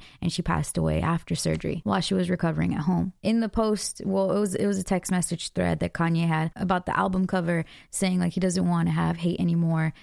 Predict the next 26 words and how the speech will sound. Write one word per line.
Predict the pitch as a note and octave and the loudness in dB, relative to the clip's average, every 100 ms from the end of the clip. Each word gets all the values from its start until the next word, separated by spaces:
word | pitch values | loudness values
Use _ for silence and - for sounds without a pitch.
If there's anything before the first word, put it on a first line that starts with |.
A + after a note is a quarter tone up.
| - | -10
so | - F#3 | -2 0
he | E3 F3+ | 2 2
wants | E3+ E3+ - | 2 0 0
to | F3 | 0
make | E3 E3 | 0 0
this | E3 D#3 | 0 0
his | E3 - | -2 0
album | G3+ A3 G#3+ | 0 2 0
cover. | G#3+ F#3 E3+ - - E3 - | 0 0 0 -4 -10 -10 -2
And | G#3+ | 0
I | G#3+ | 2
believe | G3 A3 A3+ A#3 C4 D4 C#4 | 0 0 2 2 2 2 2
I | - A#3+ | 0 0
get | F#3 - G#3+ - G3 | -2 0 0 0 0
more | G3+ G3+ G3+ F#3+ | 2 2 2 2
so | - G3 G3 | 2 2 2
what | F#3+ F#3+ F#3 | 2 2 0
he's | - G3+ F#3 | -2 -2 -2
trying | - F#3 F#3 F#3 F#3+ F#3 F3+ | 0 2 2 4 4 2 2
to | - G3 F#3+ F#3 F3+ | 0 0 2 2 2
accomplish, | F3+ - F3 F3+ G3+ G3 - | 0 0 0 2 2 0 0
and | F#3 | 0
it's | F3+ - | 0 -2
just, | F#3+ F3+ | -2 0
like, | E3+ E3 | 0 0
a, | E3+ | -2